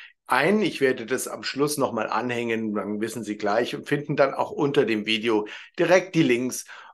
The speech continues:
äh, wo Sie sich eintragen, wo Sie sich immatrikulieren können. Ich freue mich insofern, dass Sie jetzt heute hier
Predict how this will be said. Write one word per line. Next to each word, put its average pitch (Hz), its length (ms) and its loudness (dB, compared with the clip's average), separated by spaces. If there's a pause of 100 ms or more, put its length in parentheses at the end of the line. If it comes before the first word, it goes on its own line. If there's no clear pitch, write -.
äh, 123 80 4
wo 110 240 0
Sie 107 160 -2
sich 127 380 -4
eintragen, 107 800 -2
wo 110 100 0
Sie 117 320 -6
sich - 300 -10
immatrikulieren 113 840 0
können. - 200 -14 (580)
Ich 226 200 0
freue 254 260 8
mich 247 340 4
insofern, 165 640 4
dass 139 160 4
Sie 143 140 -8
jetzt 131 200 2
heute 131 280 0
hier 117 400 2